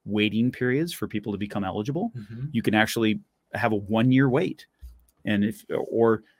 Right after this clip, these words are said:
Speaker 1: have it be where you typically have turnover.
Speaker 2: Mm.
Speaker 1: So if you know whether somebody's gonna fit your practice in six months, then
Speaker 2: Mm.
Speaker 1: set your eligibility at six months.
Speaker 2: Yeah.
Speaker 1: If you're having trouble recruiting people, set it for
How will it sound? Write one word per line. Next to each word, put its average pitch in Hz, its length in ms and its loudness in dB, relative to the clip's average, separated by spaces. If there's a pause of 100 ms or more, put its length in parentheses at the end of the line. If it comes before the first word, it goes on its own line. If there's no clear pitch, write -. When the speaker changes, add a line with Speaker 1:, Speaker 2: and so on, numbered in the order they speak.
(120)
Speaker 1:
have 127 220 6
it 131 100 0
be 127 180 2
where 123 160 2
you 117 160 0
typically 123 400 -2
have 127 180 0
turnover. - 580 -4
Speaker 2:
Mm. 113 220 -8
Speaker 1:
So 113 120 0
if 107 120 -2
you 131 120 4
know 123 180 6
whether 117 260 6
somebody's 110 360 2
gonna 104 180 2
fit - 420 -4
your 120 120 -2
practice 123 760 0
in 101 280 2
six - 340 0
months, 123 300 2
then 131 140 -2
Speaker 2:
Mm. 120 40 2
Speaker 1:
set 120 180 0
your 139 120 0
eligibility 135 520 2
at - 80 -6
six - 240 -12
months. - 300 -8
Speaker 2:
Yeah. 104 220 -8 (360)
Speaker 1:
If 117 140 -2
you're 120 120 4
having 120 280 6
trouble 117 580 2
recruiting 135 540 4
people, 147 300 2
set 120 200 2
it - 140 -2
for 139 220 -4